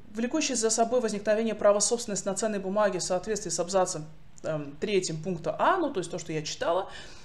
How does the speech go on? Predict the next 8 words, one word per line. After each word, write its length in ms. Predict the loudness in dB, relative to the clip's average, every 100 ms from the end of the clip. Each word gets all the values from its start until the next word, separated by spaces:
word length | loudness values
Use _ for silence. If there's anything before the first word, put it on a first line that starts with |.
| -12 4
могут 320 | 6 6 6
осуществляться 640 | 4 2 2 8 10 10
на 100 | 6
организованных 520 | 0 0 2 2 0 0
торгах 480 | 0 4 6 6
на 80 | 4
основании 400 | 0 2 4 6
разрешений, 840 | 4 4 2 2 0 2 2 0